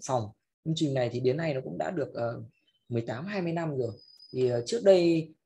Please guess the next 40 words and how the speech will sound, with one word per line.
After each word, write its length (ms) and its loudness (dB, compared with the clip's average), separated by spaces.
thì, 280 0
ờ, 200 2
công 120 -2
trình 140 0
này 120 0
thì 160 -2
được 180 -2
thiết 180 -6
kế 160 4
theo 140 -4
dạng 260 -2
là 80 -4
hình 160 -4
cánh 160 -6
diều. 320 0
Và 380 0
trước 180 -2
đây 300 6
thì 180 -4
hầu 180 4
như 340 4
những 120 -8
cái 80 -10
nhà, 200 -4
những 240 -4
cái 220 4
nhà 280 0
nhịp 240 0
lớn 240 8
ở 160 -6
các 100 -8
tỉnh 260 4
thì 120 -10
đều 240 4
sử 180 -6
dụng 260 -8
giải 240 -2
pháp 320 -10
là, 400 -4
ờ, 580 4